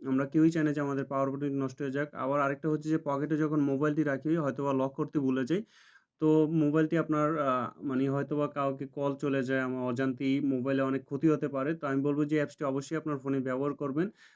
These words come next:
আহ, কারণ হচ্ছে যে আমাদের, উম, ফোনটি যখন পকেটে রাখবো, তখন এই অ্যাপসটির মাধ্যমে আপনার ফোনটি অটোমেটিক লক হয়ে যাবে এবং আপনার ফোনের, আহ,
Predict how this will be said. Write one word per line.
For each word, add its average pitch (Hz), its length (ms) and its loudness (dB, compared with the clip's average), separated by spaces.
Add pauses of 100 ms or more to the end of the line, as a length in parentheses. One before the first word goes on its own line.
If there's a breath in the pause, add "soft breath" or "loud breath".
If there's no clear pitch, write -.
(100)
আহ, 127 200 -6
কারণ 139 280 -2
হচ্ছে 143 220 -4
যে 147 120 -4
আমাদের, 131 440 0 (220)
উম, 131 160 -4
ফোনটি 143 400 2
যখন 143 300 -2
পকেটে 139 320 -2
রাখবো, 143 240 -2
তখন 143 280 -4
এই 139 280 0
অ্যাপসটির 131 480 -4
মাধ্যমে 135 320 -2
আপনার 131 280 -4
ফোনটি 131 340 -4
অটোমেটিক 135 520 -4
লক 135 160 0
হয়ে 143 120 -2
যাবে 143 240 0
এবং 127 200 0
আপনার 123 240 -4
ফোনের, 131 340 0 (400 soft breath)
আহ, 120 100 -6